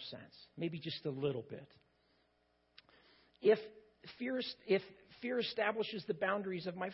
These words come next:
freedom, and if whatever I fear, uh, has mastery over my soul, then doesn't it make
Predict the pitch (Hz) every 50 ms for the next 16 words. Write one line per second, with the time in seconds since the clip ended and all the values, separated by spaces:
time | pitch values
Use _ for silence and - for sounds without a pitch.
0 | - - 196 165 156 170 190 214 - - _ _ _ _ _ _ _ _ _ _
1 | _ _ - 170 165 175 170 - 196 190 214 220 220 208 220 202 185 - - 220
2 | 208 208 202 202 202 - - - - - _ _ - - 123 170 - 160 143 180
3 | 175 - 180 185 196 190 226 - - - - 214 196 196 196 190 180 185 175 170
4 | 156 156 - - - 208 175 160 175 - - - - - - - - _ - 170
5 | 170 165 - - 196 233 220 - 285 302 277 220 240 269 262 240 -